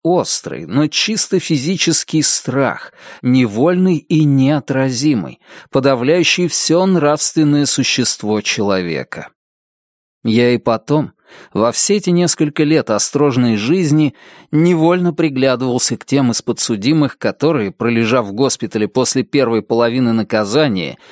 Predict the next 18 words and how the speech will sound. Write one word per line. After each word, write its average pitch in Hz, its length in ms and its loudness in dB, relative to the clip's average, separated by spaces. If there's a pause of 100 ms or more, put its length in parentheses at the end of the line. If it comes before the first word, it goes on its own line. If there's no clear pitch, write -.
(180)
и 127 100 2
залечив 143 540 0
свои 104 320 -2
спины, 160 580 0 (300)
выписывались 110 880 -2
из 92 140 -6
госпиталя, 143 680 0
чтобы 147 380 0
на 131 180 2
завтра 156 460 0
же 147 120 0
выходить 139 540 0
остальную 147 680 0
половину 90 640 0
назначенных 120 720 -2
по - 120 -8
конфирмации 101 880 -4
палок. - 640 -8